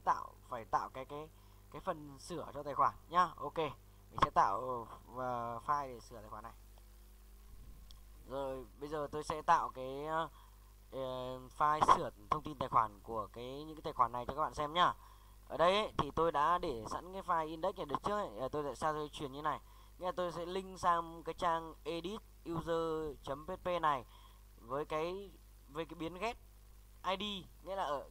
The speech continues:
tôi giải thích được trước, tôi giải thích rồi đúng không? Sau cái biến hỏi chấm, sau cái hỏi chấm này thì các cái biến này sẽ nằm ở trong cái biến, biến get của thằng P H P với cái I D. I D chính bằng cái gì? I D chính là cái I D của cái thằng user này.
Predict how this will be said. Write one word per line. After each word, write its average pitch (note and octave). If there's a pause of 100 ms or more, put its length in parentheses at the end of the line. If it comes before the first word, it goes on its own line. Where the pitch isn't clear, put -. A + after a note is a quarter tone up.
tôi F#3+
giải E3+
thích G#3+
được G#3
trước, A3+
tôi G#3
giải D3+
thích F#3+
rồi F#3
đúng E3
không? E3+
Sau F#3
cái F3
biến E3
hỏi E3
chấm, D#3
sau F3
cái E3+
hỏi E3+
chấm C#3
này F3
thì D3+
các E3
cái F3
biến D3
này E3
sẽ D3
nằm D3
ở -
trong D3+
cái D#3
biến, D#3 (420)
biến D3
get G#3+
của G#2+
thằng C#3
P -
H - (140)
P - (560)
với D#3
cái F#3+
I G3
D. -
I G#3
D -
chính F3
bằng E3+
cái E3+
gì? F3+
I D#3
D F#3+
chính F#3
là F3
cái D3+ (420)
I F#3+
D F#3+
của D3
cái C#3
thằng E3
user F#3
này. C#3